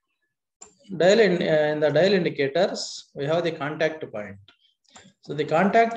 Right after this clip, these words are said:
points are different types. One is the, a standard or a spherical contact point. So this is the most preferred one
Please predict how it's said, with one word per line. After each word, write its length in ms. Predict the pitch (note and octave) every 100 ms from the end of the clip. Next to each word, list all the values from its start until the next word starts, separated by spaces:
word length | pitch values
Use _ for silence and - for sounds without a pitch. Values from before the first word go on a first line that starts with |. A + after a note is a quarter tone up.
| G3+
points 400 | F3 F3+ F#3 -
are 240 | E3 D3
different 400 | C#3 C#3 E3+ E3+
types. 640 | C#3+ D#3 - - - _ _ _ _ _ _ _ _ -
One 200 | D#3 F#3
is 160 | F3+
the, 380 | F3+ C#3+ C#3+ C#3+ - _
a 120 | C#3
standard 600 | C3+ - E3+ G3+ G#3+ A3+
or 300 | G3 E3 C#3
a 40 | C3+
spherical 480 | - D#3+ D#3+ F#3+ F#3+
contact 560 | D3+ D3 C#3+ C#3 C#3
point. 240 | A2 G2+ G2 - _ -
So 120 | E3
this 180 | E3 F3+
is 100 | G#3
the 120 | G#3
most 340 | D3+ F3+ G#3+ A#3 F#3+
preferred 400 | D#3+ E3 D#3+ D3+
one 300 | F#3+ D4